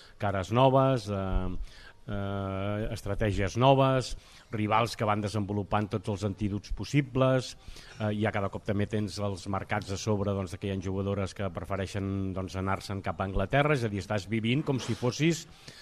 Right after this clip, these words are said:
eh, quan parlem d'igualtat i de futbol femení és com si estiguéssim veient una semifinal de Champions, eh, masculina, o sigui, no, ho dic a nivell d'expectació, ho dic a nivell mediàtic, ho dic a nivell d'interès, ho dic a nivell de futbol,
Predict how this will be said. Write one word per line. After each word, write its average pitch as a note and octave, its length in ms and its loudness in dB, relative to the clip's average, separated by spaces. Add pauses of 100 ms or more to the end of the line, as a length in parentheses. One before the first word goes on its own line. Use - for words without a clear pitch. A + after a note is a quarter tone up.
(280)
eh, F#2+ 400 0 (260)
quan G2 160 -2
parlem G#2 360 0
d'igualtat B2+ 600 4
i B2+ 60 2
de A2+ 100 2
futbol A2+ 320 0
femení A#2 400 2
és D#3 140 2
com B2 80 0
si G#2 160 -4
estiguéssim A2 420 -2
veient A#2+ 240 4
una C3 300 4
semifinal A2 560 0
de C3+ 100 4
Champions, A#2+ 480 2
eh, G#2+ 240 4
masculina, A2 540 2
o F#2+ 160 -4
sigui, G2+ 160 -4
no, G2+ 160 -2
ho G2 420 -6
dic G#2+ 160 0
a C#3+ 60 4
nivell A#2 320 2
d'expectació, B2+ 720 2
ho C#3 40 4
dic A#2+ 140 -2
a G#2+ 80 0
nivell G#2 260 0
mediàtic, A#2 560 2
ho A2 80 -2
dic G#2 140 -2
a G2 80 -2
nivell G2+ 300 -2 (420)
d'interès, A#2 680 6
ho C3 60 4
dic A#2 180 0
a G#2+ 40 0
nivell G#2 280 0
de G2 80 0
futbol, C3 540 6